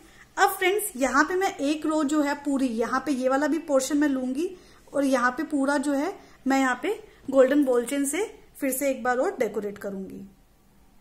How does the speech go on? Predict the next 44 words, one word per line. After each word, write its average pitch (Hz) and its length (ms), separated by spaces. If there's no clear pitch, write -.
तो 302 80
फ्रेंड्स, 320 520
ये 269 80
देखिए, 262 360
मैंने 262 220
फिर 269 160
से 311 180
गोल्डन 277 380
बॉल 262 180
चेन 269 260
की 277 120
जो 269 120
है 302 280
ये 247 120
वाला 240 200
कंप्लीट 247 420
कर 269 140
लिया 277 180
है। 330 80
इसके 302 280
बाद 381 160
फ्रेंड्स, 359 360
मैं 349 100
यहाँ 311 240
पे 370 360
ये 294 100
छोटे 277 380
वाले 320 180
तिलक 294 420
के 320 60
मोती 294 300
लगा 285 260
रही 285 140
हूँ। 320 80
पहले 254 220
बड़े 233 240
लिए 285 220
थे, 294 120
इस 277 140
बार 240 120
छोटे 240 320
ले 277 140
रही 277 120
हूँ। 311 160